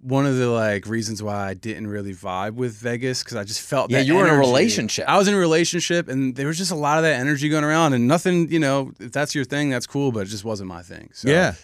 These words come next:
Speaker 1: just being around all that just didn't feel like, uh, I don't know, it just wasn't the
Speaker 3: Did
Speaker 1: environment.
Speaker 3: you put your two weeks in, or you just dip?
Speaker 1: Uh, yeah, I put my two weeks in.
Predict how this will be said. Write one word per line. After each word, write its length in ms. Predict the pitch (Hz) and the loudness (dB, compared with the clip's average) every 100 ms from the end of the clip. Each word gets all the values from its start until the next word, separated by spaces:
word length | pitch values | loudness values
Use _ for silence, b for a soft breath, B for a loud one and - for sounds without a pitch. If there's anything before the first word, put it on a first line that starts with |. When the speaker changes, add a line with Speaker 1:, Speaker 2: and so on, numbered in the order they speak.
| _ | _
Speaker 1:
just 140 | - 123 | -12 0
being 220 | 160 170 | 4 4
around 480 | 143 120 127 131 135 | 4 2 0 2 2
all 140 | 135 | 2
that 260 | 131 135 127 | 2 0 0
just 220 | 113 - | -4 -8
didn't 200 | 131 123 | -6 -6
feel 460 | - - 113 110 104 | -8 -8 -6 -4 -4
like, 320 | 98 92 - | -6 -8 -8
uh, 300 | 87 85 87 | -8 -8 -10
I 40 | - | -10
don't 100 | 139 | -10
know, 60 | |
it 40 | 123 | -10
just 120 | - | -8
wasn't 220 | 120 113 | -8 -6
the 60 | 107 | -6
Speaker 3:
Did 40 | |
Speaker 1:
environment. 280 | 98 90 120 | -6 -2 0
Speaker 3:
you 60 | 120 | 2
put 120 | 139 | 2
your 80 | 113 | 0
two 180 | - 120 | 2 2
weeks 240 | 127 120 | 2 2
in, 100 | 151 | 0
or 60 | 127 | 0
you 80 | |
just 240 | 101 95 - | 0 -2 -2
dip? 220 | 104 82 _ _ - | -4 -4 _ _ -2
Speaker 1:
Uh, 300 | 127 131 147 | 2 4 4
yeah, 140 | 190 | 4
I 20 | |
put 100 | 190 214 | 2 -2
my 80 | |
two 180 | 202 147 | -2 -2
weeks 180 | 123 - | -2 -6
in. 140 | 117 | -14